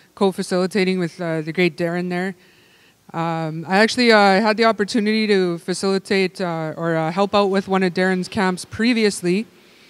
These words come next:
And I'll tell you this about, uh, about myself. Um, ni Anishinaabe kwe. I'm an Anishinaabe woman. Absis Neneheo on.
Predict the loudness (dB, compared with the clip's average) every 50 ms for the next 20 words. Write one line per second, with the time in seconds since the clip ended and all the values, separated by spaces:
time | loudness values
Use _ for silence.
0 | _ _ -20 -20 _ _ _ _ _ _ _ _ _ _ _ _ _ _ -10 _
1 | 2 4 4 6 4 4 2 2 0 -2 -2 -2 -4 -4 -6 -8 -10 -14 -2 2
2 | 2 2 4 4 4 4 4 4 4 4 2 2 0 0 0 2 0 0 2 2
3 | 4 4 6 4 4 2 2 0 2 4 4 4 4 2 0 0 2 0 0 2
4 | 0 0 -4 -8 _ _ -14 -12 -8 -8 -6 -6 -6 -6 -8 -10 -12 -14 -18 _
5 | _ _ _ _ _ _ _ _ _ _ _ _ _ _ _ _ _ _ _ -6
6 | -2 0 0 2 2 0 -2 -2 -4 -4 -2 0 2 2 2 0 0 -2 -4 -4
7 | -4 -4 -4 -8 _ _ _ _ _ _ _ _ -12 -6 -4 -2 -2 0 0 -2
8 | -2 -2 -2 -4 -2 -2 0 0 -2 -2 -2 -4 -4 -4 -4 -6 -6 -12 _ _
9 | _ _ _ _ _ _ _ _ _ _ _ _ _ _ _ -8 -8 -6 -2 -2
10 | -2 -2 -2 -4 -4 -4 -2 0 0 0 0 0 -2 -2 -4 -4 -6 -8